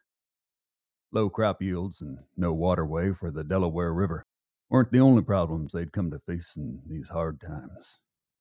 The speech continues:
Masculine Cassidy's Wild and Wacky Bunch, a group of misfit outlaws led by the notorious Masculine Cassidy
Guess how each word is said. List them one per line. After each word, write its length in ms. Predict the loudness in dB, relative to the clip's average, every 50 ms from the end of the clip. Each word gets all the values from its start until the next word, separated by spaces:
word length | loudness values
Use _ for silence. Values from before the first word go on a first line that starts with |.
| _ _ _ _ _ _ _ _ _ _ _ _ _ _ _ 0
Masculine 720 | 4 6 8 8 6 4 0 0 2 4 4 6 6 4
Cassidy's 680 | 4 4 2 2 2 0 -2 -4 -4 -4 -6 -6 -6
Wild 420 | -4 -2 0 0 2 0 0 -2 -2
and 180 | -4 -6 -6
Wacky 380 | -6 -8 -8 -10 -10 -12 -14 -12
Bunch, 440 | -10 -10 -10 -12 -12 -14 -16 -18 -20 _ _ _ _ _ _ _ _ -2
a 120 | 0 0
group 260 | 2 2 0 2 2
of 180 | 0 0 0 0
misfit 520 | 0 2 0 0 -2 -4 -2 -2 0 2
outlaws 640 | 2 2 0 0 0 -2 0 0 -2 -4 -4 -6 -6
led 300 | -4 -2 -2 -2 -2 -2
by 160 | -2 -2 -2
the 100 | -2 -4
notorious 760 | -6 -6 -8 -8 -6 -4 -2 -2 -2 -2 -4 -6 -8 -10 -10
Masculine 680 | -8 -6 -6 -6 -6 -6 -8 -8 -6 -6 -6 -6 -8 -8
Cassidy 500 | -8 -6 -6 -6 -6 -6 -8 -12 -14 -16